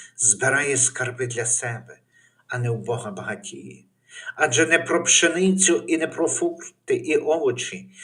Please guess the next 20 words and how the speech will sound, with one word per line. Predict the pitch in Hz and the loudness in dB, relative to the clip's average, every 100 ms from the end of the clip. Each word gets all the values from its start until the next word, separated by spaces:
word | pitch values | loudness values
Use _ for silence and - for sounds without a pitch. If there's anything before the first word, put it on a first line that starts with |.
| - - | -20 -8
і | 151 | 2
не | 180 | 2
про | 185 175 | 4 4
високі | 175 - 175 - | 6 4 2 2
урожаї | 165 160 151 147 151 | 4 4 2 -2 -6
говорить | 160 117 117 190 | -6 -4 -4 -4
Господь. | 95 98 - - - _ _ _ - - - | -6 -6 -6 -8 -16 _ _ _ -14 -12 -6
Очевидно, | 147 - 160 170 - 160 | -2 2 6 6 6 2
що | - 170 | 4 2
у | - | 6
притчі | 175 175 180 | 6 6 4
йдеться | 165 170 170 - | 4 4 4 2
про | - | 0
те, | - 139 | 0 0
що | - 165 | 2 0
головне | 156 156 160 160 | 2 0 0 0
у | 160 | -2
нашій | 156 - 147 | -4 -4 -4
безсмертній | 143 - 151 147 - 143 139 | 2 2 2 -4 -4 -8 -8
душі: | 139 139 - 113 | -8 -8 -8 -12